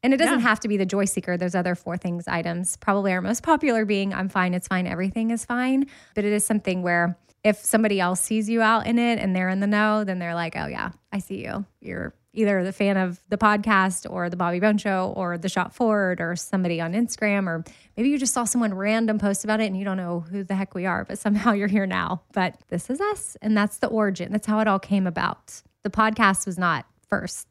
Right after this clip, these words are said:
Speaker 1: The Four Things line also started with the Four Things tote. It's the very first thing, which Mary and I have explained this. We don't need to get into all the details, but it all started with her giving me a gift, no intention of making the item.
Speaker 2: Never. Like, for real. I'm not
Speaker 1: <laughs> Yeah.
Speaker 2: the same. <laughs>
Speaker 1: No.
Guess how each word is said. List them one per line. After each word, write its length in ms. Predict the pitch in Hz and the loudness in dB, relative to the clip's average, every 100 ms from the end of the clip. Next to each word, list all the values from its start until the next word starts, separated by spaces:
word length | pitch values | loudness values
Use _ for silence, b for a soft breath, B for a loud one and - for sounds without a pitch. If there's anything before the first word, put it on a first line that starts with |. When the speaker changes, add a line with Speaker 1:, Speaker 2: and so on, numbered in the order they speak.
| - | -6
Speaker 1:
The 160 | 220 | -4
Four 240 | 233 320 349 | 0 0 2
Things 340 | 311 254 214 | 2 2 2
line 420 | 185 190 240 208 | 2 4 4 4
also 320 | 180 190 - 180 | 0 -4 -2 -4
started 420 | - 202 196 170 | -2 0 0 2
with 200 | 196 - | 0 0
the 60 | 180 | -4
Four 240 | 190 185 | 2 2
Things 300 | 185 170 - | 2 -2 -2
tote. 340 | - 175 - - b b | 0 0 -4 -20 b b
It's 80 | - | -2
the 100 | 196 | 0
very 240 | 190 196 | 2 2
first 260 | 196 185 - | 2 -2 -2
thing, 260 | - - - _ _ _ | -6 -10 -16 _ _ _
which 140 | - | -8
Mary 180 | 190 185 | -2 0
and 80 | 185 | 0
I 40 | |
have 120 | 180 185 | 0 -2
explained 380 | - 185 180 | -6 -4 -4
this. 200 | 170 170 | -2 -4
We 80 | 175 | -4
don't 120 | 175 | -4
need 80 | 175 | -6
to 60 | 170 | -6
get 140 | 185 | -4
into 140 | 175 170 | -4 -2
all 160 | 180 | -2
the 100 | 175 | -2
details, 420 | 170 175 170 170 170 | -4 -4 -6 -6 -6
but 80 | 180 | -2
it 40 | |
all 160 | 190 202 | 0 0
started 300 | - 190 180 | 0 0 -2
with 140 | 175 | -6
her 280 | - 208 196 | 0 2 2
giving 300 | 190 185 180 | 0 -2 0
me 160 | 180 175 | -2 -4
a 60 | |
gift, 460 | 170 196 196 - - | -2 2 2 0 -6
no 220 | - 202 208 | 0 2 4
intention 440 | 208 214 208 202 | 4 4 4 2
of 80 | 175 | 0
making 360 | 175 196 302 330 | -2 2 2 4
the 100 | 294 | 4
item. 420 | 269 269 277 285 B | 2 2 0 -2 B
Speaker 2:
Never. 480 | 214 233 175 170 208 | 0 2 2 -2 -6
Like, 180 | 208 233 | -2 -4
for 140 | - 233 | 0 2
real. 180 | 190 | 4
I'm 240 | 180 185 214 | 4 2 4
not 120 | 220 | 4
Speaker 1:
<laughs> 0 | |
Yeah. 120 | 196 214 | 4 2
Speaker 2:
the 100 | 208 | 2
same. 640 | 277 - 196 508 - 440 349 | -2 -4 -2 0 -2 -8 -2
<laughs> 20 | |
Speaker 1:
No. 360 | 226 254 202 | 4 4 4